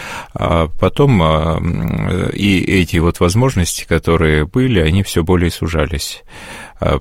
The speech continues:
почему? Потому что, ну, государство чувствовало опасность, э, восполнения кадров,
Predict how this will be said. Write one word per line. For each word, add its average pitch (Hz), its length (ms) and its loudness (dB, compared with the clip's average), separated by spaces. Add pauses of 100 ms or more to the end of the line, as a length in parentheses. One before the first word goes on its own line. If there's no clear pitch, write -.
(160)
почему? - 380 0
Потому 90 400 2
что, 82 420 2
ну, 82 300 0
государство 92 600 0
чувствовало 73 840 0
опасность, - 880 -2
э, 82 380 -2
восполнения 80 800 0
кадров, - 640 -4